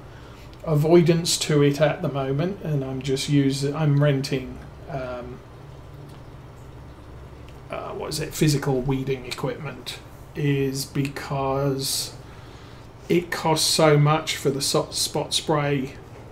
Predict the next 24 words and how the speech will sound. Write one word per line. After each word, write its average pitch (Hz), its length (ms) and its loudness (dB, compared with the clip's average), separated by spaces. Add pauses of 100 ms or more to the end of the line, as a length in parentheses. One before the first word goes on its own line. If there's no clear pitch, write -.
(120)
um, 131 380 -6 (2250)
upgrade 170 800 0
to - 220 -4
your 135 120 -2
sprayer, 143 560 -2 (1040)
and, 131 580 -8
uh, 131 300 -6 (600)
yeah, 120 200 -6 (160)
we 196 80 0
got 190 180 4
twenty-four 151 400 2
thousand 123 460 -4
here. 107 260 -8 (220)
We 147 120 -2
ju-, 143 200 -4
I 165 60 -4
mean, 190 220 4
we've 196 180 6
just - 200 2
spent 147 340 -2 (220)
fifteen 147 440 -4
thousand 131 580 -2
just 143 300 -4
on 135 280 -2